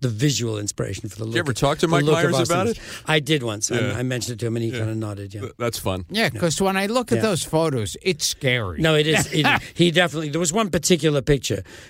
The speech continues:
Speaker 1: you know, where, where you can really see that they. He kinda went, "Well, maybe he should have that look," you know.
Speaker 3: Uh, yes.
Speaker 1: So, yeah.
Speaker 2: Before we get into
Speaker 1: Anyway,
Speaker 2: P-, Peter
Speaker 1: it's
Speaker 2: and
Speaker 1: true.
Speaker 2: Gordon, I wanna talk. You brought your mom up, and I wanna t-, I wanna, I mentioned to Gilbert just before we turned the mics on that your mom, you not only come from a musical family, but your mom was a t-, was a teacher.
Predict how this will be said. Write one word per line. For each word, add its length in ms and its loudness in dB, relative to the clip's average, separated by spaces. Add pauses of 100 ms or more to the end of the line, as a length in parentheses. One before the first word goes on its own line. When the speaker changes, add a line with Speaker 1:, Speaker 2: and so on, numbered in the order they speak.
Speaker 1:
you 100 0
know, 120 0
where, 100 -2
where 220 -2
you 180 -6
can 340 -4
really 300 -4
see 260 -2
that 200 -12
they. 240 -6 (320)
He 80 -6
kinda 180 -4
went, 180 -8
"Well, 100 -8
maybe 240 -2
he 80 -2
should 300 -6
have 160 -6
that 240 -8
look," 460 -12
you 120 -4
know. 80 -4
Speaker 3:
Uh, 40 -4
yes. 340 -6
Speaker 1:
So, 320 0
yeah. 160 -10 (180)
Speaker 2:
Before 260 0
we 80 -2
get 120 -2
into 120 -2
Speaker 1:
Anyway, 180 0
Speaker 2:
P-, 100 -10
Peter 220 2
Speaker 1:
it's 80 2
Speaker 2:
and 60 2
Speaker 1:
true. 100 0
Speaker 2:
Gordon, 180 0
I 40 0
wanna 200 -2
talk. 240 -2
You 80 0
brought 180 -2
your 80 -4
mom 300 -2
up, 140 -6
and 100 -2
I 60 -2
wanna 220 -2
t-, 160 -12
I 60 -2
wanna, 300 -2 (120)
I 100 -10 (160)
mentioned 320 -4
to 40 -4
Gilbert 280 -4
just 180 -10
before 240 -6
we 80 -4
turned 200 -6
the 40 -8
mics 340 -8
on 80 -6
that 80 -10
your 140 -8
mom, 420 -4
you 80 -8
not 160 -4
only 140 -4
come 180 -8
from 180 -8
a 60 -8
musical 400 -8
family, 460 -2
but 220 -6
your 100 -2
mom 400 -2
was 160 -4
a 40 -10
t-, 240 -14
was 140 -6
a 60 -6
teacher. 500 -8